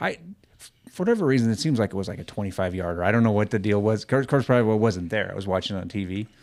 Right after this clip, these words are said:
But I don't remember, I don't remember, I,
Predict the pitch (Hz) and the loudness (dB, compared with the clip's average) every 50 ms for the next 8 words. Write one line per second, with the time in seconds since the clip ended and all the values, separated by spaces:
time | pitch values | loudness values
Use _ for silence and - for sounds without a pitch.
0 | - - _ _ - 127 127 123 123 135 147 160 143 135 123 123 123 120 120 110 | -20 -20 _ _ -2 0 2 2 2 2 2 2 2 4 4 4 4 2 0 -2
1 | 104 - - - 82 85 - - - - 143 135 - 139 139 156 151 139 131 131 | -4 -6 -12 -18 -20 -20 -20 -20 -20 -20 -12 -8 -6 -4 -4 -2 0 2 2 4
2 | 131 123 127 117 107 143 143 135 | 4 2 2 0 -2 -2 -4 -4